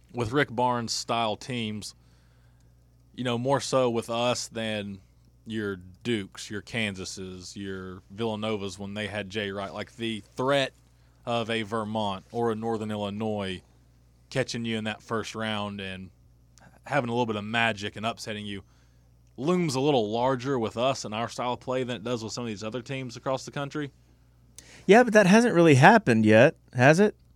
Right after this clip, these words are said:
Speaker 1: No, but, I mean, like, we've, like, seed-wise, you know, you ha-
Speaker 2: Mm-hmm.
Speaker 1: have been getting the worst of the worst, like the Longwoods and teams like that.
Speaker 2: <laughs> Y-, yeah.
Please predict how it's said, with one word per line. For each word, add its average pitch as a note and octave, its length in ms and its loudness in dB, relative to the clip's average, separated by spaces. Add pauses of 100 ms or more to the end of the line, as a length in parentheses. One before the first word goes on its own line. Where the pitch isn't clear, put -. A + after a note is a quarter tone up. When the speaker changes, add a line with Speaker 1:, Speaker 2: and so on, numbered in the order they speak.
(640)
Speaker 1:
No, C#3+ 440 4
but, B2 180 0
I B2+ 40 0
mean, B2 320 -8
like, G#2+ 120 -10
we've, A#2+ 200 -2 (340)
like, G#2 200 -10
seed-wise, A#2+ 840 2
you A#2+ 80 -6
know, A2+ 140 -4
you A2 200 -4
ha- C3 120 2
Speaker 2:
Mm-hmm. B2+ 240 8
Speaker 1:
have A#2 260 2
been A2 160 -6
getting A2 180 -4
the G2+ 80 -6
worst G#2+ 300 -2
of G#2+ 80 -6
the F#2 80 -8
worst, G#2 420 -6
like F#2+ 220 -6 (160)
the G#2 120 -10
Longwoods G2+ 680 -4 (640)
and F#2+ 240 -8
teams G2+ 300 0
like F#2 180 -4
that. G2+ 300 -6 (160)
Speaker 2:
<laughs> - 180 -20
Y-, B2+ 80 0 (200)
yeah. G#2+ 160 -4